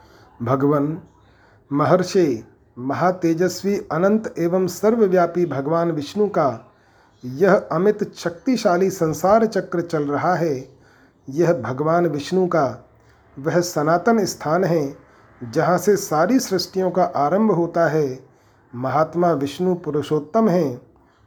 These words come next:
उन्हीं में यह ज-, संपूर्ण जगत प्रतिष्ठित है। भीष्म उवाच, "एवमुक्त्वा स कौन्तेय वृत्तः प्राणा न वासृजत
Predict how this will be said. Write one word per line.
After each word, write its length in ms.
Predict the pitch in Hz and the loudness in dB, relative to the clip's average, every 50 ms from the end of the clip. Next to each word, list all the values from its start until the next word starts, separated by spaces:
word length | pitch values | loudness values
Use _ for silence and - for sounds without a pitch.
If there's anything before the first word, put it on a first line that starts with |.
| _ - - | _ -12 -6
उन्हीं 280 | 151 170 185 208 240 | -2 0 2 4 4
में 140 | 262 262 240 | 6 6 4
यह 240 | 226 202 185 170 180 | 4 4 4 2 2
ज-, 160 | 170 147 170 | 2 2 -2
संपूर्ण 720 | 165 165 - - - 160 156 160 156 - - 208 214 208 | -2 -2 -2 -6 -8 -6 -6 -6 -6 -4 0 0 0 0
जगत 380 | 175 143 147 139 185 202 196 - - - _ _ _ _ _ _ _ _ | 0 -2 -4 -2 -2 -4 -4 -6 -16 -20 _ _ _ _ _ _ _ _
प्रतिष्ठित 580 | - 139 139 139 - - - - - 247 226 - | -10 -10 -8 -4 -4 -6 -4 -4 -6 -4 0 0
है। 360 | 156 165 147 139 120 110 - - _ _ _ _ - _ _ - - - - - _ _ - | 2 2 2 2 0 -4 -10 -18 _ _ _ _ -20 _ _ -20 -20 -20 -20 -20 _ _ -12
भीष्म 380 | 110 123 165 202 190 - 233 240 | -4 -2 0 0 0 0 0 0
उवाच, 580 | - - 156 160 156 151 143 139 - - - - - _ _ _ _ - _ - - - - - - - | 0 0 2 2 2 2 2 -2 -6 -10 -20 -20 -20 _ _ _ _ -20 _ -20 -20 -20 -20 -16 -6 0
"एवमुक्त्वा 760 | 175 214 247 240 247 226 214 196 - - - - 202 208 196 | 2 4 4 4 4 4 4 2 0 -2 -4 0 4 4 4
स 100 | 196 208 | 4 2
कौन्तेय 580 | 190 - 180 175 175 175 175 - 208 208 208 196 | -2 0 0 0 0 0 0 2 4 4 4 4
वृत्तः 480 | 165 170 175 175 - - 196 175 180 | 2 0 -4 -4 -6 -4 0 2 2
प्राणा 600 | 175 175 - 170 165 165 170 170 175 185 190 190 | 0 0 -2 -4 -2 0 2 2 2 2 2 0
न 120 | 185 180 185 | 0 2 2
वासृजत 1080 | 202 208 190 151 147 151 165 170 - - - 156 156 143 175 180 180 - 117 107 - | 2 2 0 0 0 2 2 2 0 -2 -4 -4 -2 0 -2 -2 -2 -4 -12 -14 -14